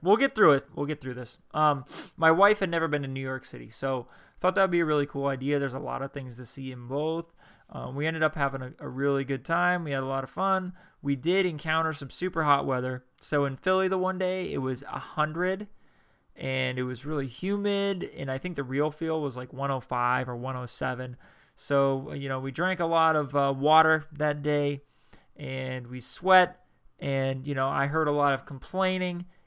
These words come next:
and moaning about how hot it was and how sweaty everyone was, and, you know, because that really is what makes vacation memorable.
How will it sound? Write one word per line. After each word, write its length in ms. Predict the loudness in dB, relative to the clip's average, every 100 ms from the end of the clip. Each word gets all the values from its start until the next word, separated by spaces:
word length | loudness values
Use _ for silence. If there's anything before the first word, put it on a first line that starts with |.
| -6
and 200 | -4 2
moaning 600 | 4 6 2 -2 -4 -8 -8
about 300 | -2 0 0
how 160 | -4
hot 360 | -2 4 6 6
it 80 | 4
was 400 | 2 4 4 0
and 80 |
how 120 | -10 -12
sweaty 560 | -12 -2 0 0 0
everyone 440 | 0 -2 -6 -8 -6
was, 460 | -4 -4 -6 -8 -18 -20 -20 _ -8
and, 500 | -4 -4 -6 -10 -18 _ -20 -20 -20 -12
you 140 | -8
know, 360 | -4 -4 -6 -12 _ _ _ -20 -20 -16
because 680 | -8 -2 -2 -2 -10 -16 -20 _ _ _ _
that 260 | 2 2 2
really 460 | 6 8 8 6
is 120 | 4
what 160 | 0 -6
makes 420 | -8 -10 -12 -18
vacation 840 | -10 -8 -8 -6 -8 -8 -12 -14 -16 _
memorable. 640 | -12 -10 -10 -12 -14 -14 -16